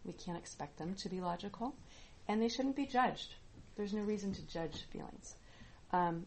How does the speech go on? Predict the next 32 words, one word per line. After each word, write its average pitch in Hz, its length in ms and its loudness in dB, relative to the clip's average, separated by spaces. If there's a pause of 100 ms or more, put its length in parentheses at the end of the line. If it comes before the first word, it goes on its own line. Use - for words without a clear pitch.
we 202 180 4
can't 269 360 8
control 202 640 6 (220)
how 208 160 4
we 208 100 4
feel. 208 460 2
We 190 80 0
can't 226 320 4
control 226 240 4
how 190 100 6
we 180 120 2
act. 170 420 -2 (800)
But 247 160 8
the 262 80 12
best 349 340 8
thing 196 460 4
for 247 100 4
painful 202 440 0
feelings 165 760 -2 (280)
is 233 140 6
not 311 220 6
to, 254 400 4 (100)
um, 185 220 6
dismiss 180 540 -2
them 240 360 -2 (140)
or 185 80 0
minimize 185 480 2
them 208 340 0 (560)
or 175 380 8 (100)
even 185 240 4
fix 190 360 2
them. 170 360 2